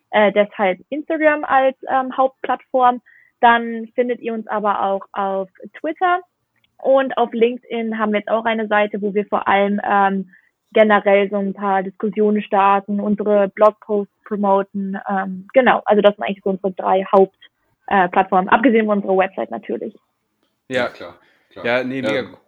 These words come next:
Speaker 2: Ja, Basti, schieß los. Nee, du darfst
Speaker 3: Ich,
Speaker 2: anfangen.
Speaker 3: nee, ich wollte eigentlich nur sagen, wir werden dich natürlich definitiv, definitiv verlinken, unser,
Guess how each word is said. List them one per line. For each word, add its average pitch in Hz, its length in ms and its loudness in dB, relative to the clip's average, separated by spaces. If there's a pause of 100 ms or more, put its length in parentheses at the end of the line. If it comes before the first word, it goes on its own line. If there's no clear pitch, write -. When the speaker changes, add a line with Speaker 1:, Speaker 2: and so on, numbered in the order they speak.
(220)
Speaker 2:
Ja, 131 100 -2
Basti, 135 300 -2
schieß 151 180 -10
los. 123 260 -10
Nee, 139 120 -10
du 131 80 -10
darfst 131 180 -10
Speaker 3:
Ich, 107 120 -10
Speaker 2:
anfangen. 95 120 -8
Speaker 3:
nee, 143 80 4
ich 143 80 2
wollte 139 160 2
eigentlich 135 140 -2
nur 131 80 -2
sagen, 123 240 2
wir 110 100 0
werden - 180 4
dich - 220 2
natürlich 110 260 -6
definitiv, 120 600 -4
definitiv 120 480 -6
verlinken, 110 420 -4
unser, 92 540 -8